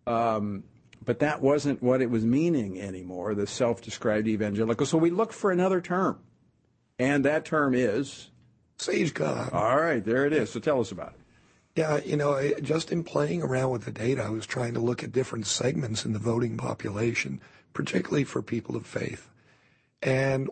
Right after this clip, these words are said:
Speaker 2: one of the things that popped out of the information was that there's a group of people who are driven by their faith, but because of their faith, they're driven to be involved in politics.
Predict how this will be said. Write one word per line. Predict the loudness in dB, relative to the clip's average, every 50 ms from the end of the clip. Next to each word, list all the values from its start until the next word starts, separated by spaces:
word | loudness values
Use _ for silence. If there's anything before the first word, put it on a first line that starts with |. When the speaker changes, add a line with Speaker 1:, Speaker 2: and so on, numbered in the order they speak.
| -8 -8
Speaker 2:
one | -2 0 0 2 2
of | 2
the | 0 0
things | 0 0 0 0 0 -2 -2
that | -4 -6 -6 -4
popped | -2 0 0 0 0 -2
out | -4 -2 0 0 -2
of | -2 -2 -2
the | -2 -2
information | -2 -4 -6 -6 -6 -6 -4 -2 -2 -2 -2 -2 -4 -4 -4 -6 -8 -10 -16 -20 -20 -20 _ _ _ 2
was | 2 2 4 4
that | 0 -4 -2 0
there's | 0 0 0 0
a | -2 -4
group | -4 -4 -4 -4 -4 -4
of | -4 -6
people | -4 -2 -4 -4 -2 -2 -2 0 0 0 -2 -4 -8 -4
who | -2 0 0 2 0 0 -2 -4 -8 -12 -18 _ _ _ _ -2
are | -2 -2 -2
driven | -2 -6 -2 2 2 2 2 2 -2 -2 0
by | 2 2 2 2
their | 0 0 -2 -4
faith, | -4 -4 -2 0 0 0 -2 -4 -6 -6 -8 -14 -20 _ _ _ _ _ _ _ _ _ _ _ _ -2
but | -2 -2 2
because | 0 -2 0 0 -2 -2 0 0 0
of | -2 -2 -2
their | -2 -2 -2
faith, | -4 -4 -2 -2 -2 -2 -4 -2
they're | 0 0 0
driven | 0 -2 0 2 2 2 0 -2 -4
to | -4 -4
be | -4 -4
involved | -2 -2 -2 -2 -2 -2 -2 -2 -2
in | -4 -4 -4
politics. | -2 -2 0 2 2 2 0 -2 -8 -10 -8 -8 -12 -12